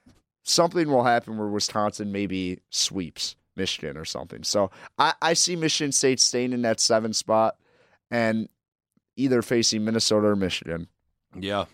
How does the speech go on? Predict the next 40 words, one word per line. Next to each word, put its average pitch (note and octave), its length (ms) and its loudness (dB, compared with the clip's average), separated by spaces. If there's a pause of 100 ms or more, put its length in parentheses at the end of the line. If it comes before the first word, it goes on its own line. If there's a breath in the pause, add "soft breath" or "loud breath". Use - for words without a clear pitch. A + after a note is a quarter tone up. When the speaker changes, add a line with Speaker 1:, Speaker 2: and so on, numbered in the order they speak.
(140)
Speaker 2:
I, F#2+ 200 -6
I'd, G2 220 -6
s-, - 240 -10
I'd G2 160 -2
agree G#2 260 0
with G#2 140 -2
you. A2+ 140 2
I G#2 140 0
Speaker 1:
Or F3 100 6
Speaker 2:
think G3+ 100 6
they're F#3 80 6
Speaker 1:
Notre F3+ 60 4
Speaker 2:
gonna, E3+ 140 4
Speaker 1:
Dame. A#2+ 40 2
Speaker 2:
I A2+ 40 2
think C#3 80 4
Speaker 1:
Notre D#3+ 160 6
Speaker 2:
they're G#3 80 6
gonna F#3+ 120 4
Speaker 1:
Dame's F3 160 -2
Speaker 2:
split. D3+ 140 4
Speaker 1:
right C3 140 2
there. A2 260 2 (100)
Notre C3 240 2
Dame's D#3 240 -2
right C#3 180 4
there, B2 160 4
too. G2 240 -4
Let's G2 180 -2
not A#2+ 180 2
count A2+ 240 0
them F#2+ 160 -2
out. D#2+ 180 -12 (480 soft breath)
Speaker 2:
I, A#2+ 60 4
Speaker 1:
So A2+ 200 4
Speaker 2:
I B2 120 -4
think D3 200 0
they're C#3 80 4
gonna B2+ 180 0
split, C3 500 0